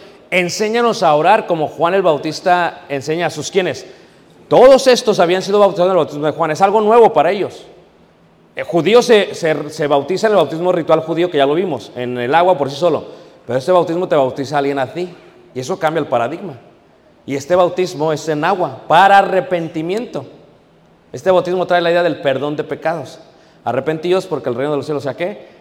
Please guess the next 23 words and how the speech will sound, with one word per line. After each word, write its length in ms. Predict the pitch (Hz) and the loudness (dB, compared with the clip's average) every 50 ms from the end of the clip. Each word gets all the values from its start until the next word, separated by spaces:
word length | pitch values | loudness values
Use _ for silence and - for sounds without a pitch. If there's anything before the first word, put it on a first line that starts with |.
| _ | _
Acercado. 460 | - 120 113 131 127 123 151 143 131 | -8 -8 -6 -6 -4 -2 0 -2 0
Pero 120 | - 139 127 | -2 -4 -6
falta 320 | - - 156 165 165 175 | -4 -4 -4 -2 -2 -2
la 120 | 170 156 - | -4 -4 -6
sangre. 420 | - 170 165 170 165 143 120 104 98 - - _ _ _ _ _ _ _ _ _ _ _ _ _ _ _ _ _ _ - | -6 -8 -8 -8 -8 -10 -12 -14 -18 -20 -20 _ _ _ _ _ _ _ _ _ _ _ _ _ _ _ _ _ _ -4
Falta 240 | 135 139 143 156 147 | -4 -2 -2 -2 -2
la 100 | 139 117 | -4 -4
sangre. 340 | - 156 151 143 123 117 123 | -4 -6 -8 -8 -6 -8 -8
Eso 140 | 120 147 | -8 -6
es 60 | 143 147 | -6 -6
lo 100 | 151 - | -6 -4
que 100 | 135 113 | -6 -6
falta. 380 | - 160 156 156 156 135 107 - - - - - - - - - - - - - - | -4 -4 -4 -4 -4 -8 -14 -16 -18 -20 -20 -20 -20 -20 -20 -20 -20 -20 -14 -2 2
Ahora, 320 | 151 151 147 139 127 - - - - - - - - _ | 4 4 6 4 2 0 -4 -12 -18 -20 -20 -20 -12 _
¿qué 140 | - 185 185 | -2 -2 -2
sucede? 800 | 185 196 185 - 208 208 196 160 135 110 101 - - - - - - - _ _ _ | -2 -2 -2 2 2 4 4 4 2 -2 -4 -10 -16 -20 -20 -20 -20 -20 _ _ _
¿Fue 240 | - - - 175 190 | -10 0 4 6 6
un 100 | 214 226 | 6 8
bautismo 640 | 247 233 196 - - 185 208 196 170 190 214 196 208 | 8 8 8 6 4 2 0 2 2 2 0 0 2
que 140 | 165 151 147 | 2 2 2
Dios 280 | 151 165 180 175 185 | 2 2 0 2 2
ordenó? 520 | 202 190 160 160 151 151 170 208 262 277 - | 2 2 2 2 0 0 0 -2 -2 -4 -6
Sí, 480 | - - - - 131 123 123 165 254 | -8 -8 -6 -4 -2 -2 -4 -4 -8